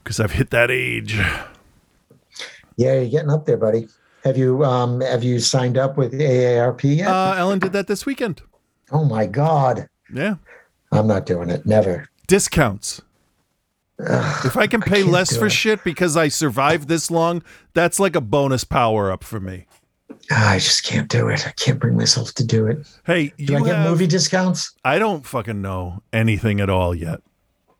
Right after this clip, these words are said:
Speaker 1: I have no idea. <laughs> I'm waiting for my information. But it's so weird being older now. Like
Speaker 2: Yeah, that five is a little weird looking when you,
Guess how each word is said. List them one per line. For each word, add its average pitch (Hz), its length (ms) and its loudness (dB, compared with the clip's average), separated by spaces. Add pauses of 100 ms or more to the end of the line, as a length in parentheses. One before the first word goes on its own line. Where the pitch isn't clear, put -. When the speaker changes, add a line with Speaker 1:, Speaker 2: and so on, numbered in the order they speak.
(340)
Speaker 1:
I 101 100 2
have 98 260 0
no 101 480 4
idea. 90 480 -2 (380)
<laughs> - 400 -8
I'm 151 200 4
waiting 120 380 4
for 135 180 -4
my 113 180 2
information. 113 760 -4 (960)
But 240 140 2
it's 254 180 -4
so - 540 0
weird 269 1000 0
being 190 260 -4
older 202 460 0
now. 104 520 -4 (1200)
Like 226 340 -2
Speaker 2:
Yeah, 127 140 4
that 147 180 2
five 160 460 2
is 110 160 -2
a 110 60 -2
little 113 240 0
weird 143 300 2
looking 107 280 -2
when 98 160 -2
you, 95 140 -2